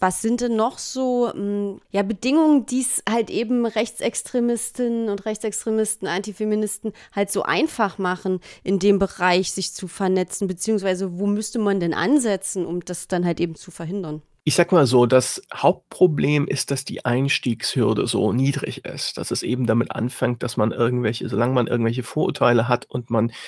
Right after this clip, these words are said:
Speaker 2: ähm, eben im Kern sagt irgendwie, ähm,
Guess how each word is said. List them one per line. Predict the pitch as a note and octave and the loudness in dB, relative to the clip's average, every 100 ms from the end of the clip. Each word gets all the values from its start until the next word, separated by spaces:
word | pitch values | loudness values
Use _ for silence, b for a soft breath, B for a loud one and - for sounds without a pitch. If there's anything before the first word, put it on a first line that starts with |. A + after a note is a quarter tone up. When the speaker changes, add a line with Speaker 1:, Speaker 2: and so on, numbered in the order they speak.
| B B - - | B B -8 0
Speaker 2:
ähm, | B2+ A2 A#2 A#2+ C3+ _ _ _ _ - | 4 4 4 2 -2 _ _ _ _ 0
eben | C3 B2+ | 2 4
im | - A#2+ | 2 0
Kern | - B2+ B2+ C3 C3 - - | 0 4 6 6 6 2 -4
sagt | - A#2+ A#2 - - | -8 -2 -2 -2 -10
irgendwie, | - B2+ A#2 A#2+ - C#3+ D3 - | -8 -6 -4 -6 -8 -8 -6 -6
ähm, | - A#2+ - - - - - | -8 -6 -6 -6 -8 -12 -16